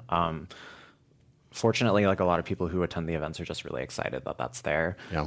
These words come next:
Speaker 1: Um, which is, which, I mean, on the other hand, too, there's been picket lines at events that we've had, uh, yeah, which have been interesting to interact with. Uh, <laughs> but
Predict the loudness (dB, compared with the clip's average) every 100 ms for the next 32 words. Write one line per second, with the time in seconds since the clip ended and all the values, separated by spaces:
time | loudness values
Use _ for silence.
0 | 0 2 2 0 0 2 2 0 -6 -12
1 | -20 -8 0 0 -2 -18 -20 _ 0 4
2 | 4 2 2 2 2 4 2 2 0 0
3 | 0 0 0 0 0 -2 -6 -14 _ -14
4 | -2 2 2 0 -2 -2 0 0 2 0
5 | -2 0 2 2 2 -4 -4 -2 -4 0
6 | 0 0 -2 0 2 2 2 -2 -14 -18
7 | -20 -2 2 4 4 0 -4 -12 -20 -20
8 | -20 _ _ _ 2 4 4 0 -4 0
9 | 2 2 2 0 2 2 4 4 2 0
10 | 0 -2 -2 -18 -4 4 6 6 2 -2
11 | 0 2 0 -4 -12 _ 6 6 4